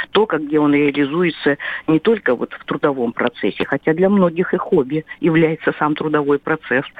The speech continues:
трудоголиков. Их не так мало в России. Так вот, э, конечно же, высвобождение вот этого времени для, э, своих интересов, для семьи, для детей, это очень важно.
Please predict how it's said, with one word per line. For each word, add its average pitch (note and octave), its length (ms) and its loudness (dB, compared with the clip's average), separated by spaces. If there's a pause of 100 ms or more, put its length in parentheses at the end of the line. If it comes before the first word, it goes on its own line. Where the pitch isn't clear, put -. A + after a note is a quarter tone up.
(120)
трудоголиков. C3+ 760 0 (520)
Их - 180 2
не E3+ 100 4
так D#3 220 -2
мало C#3+ 280 0
в C#3+ 60 -4
России. D3 480 -6 (280)
Так E3 200 -4
вот, F#3 140 -2 (240)
э, D#3 300 4
конечно F3 560 2
же, A2+ 120 0
высвобождение D3 880 0
вот C3+ 200 -2
этого C#3 340 0
времени B2+ 520 2
для, B2+ 360 0 (380)
э, A#2+ 100 -2 (120)
своих D#3 460 -2
интересов, D#3+ 640 2
для D3+ 140 -2
семьи, C3+ 500 2
для A#2 360 0 (260)
детей, D3 480 2
это - 200 -2
очень A3 400 -2
важно. - 360 -6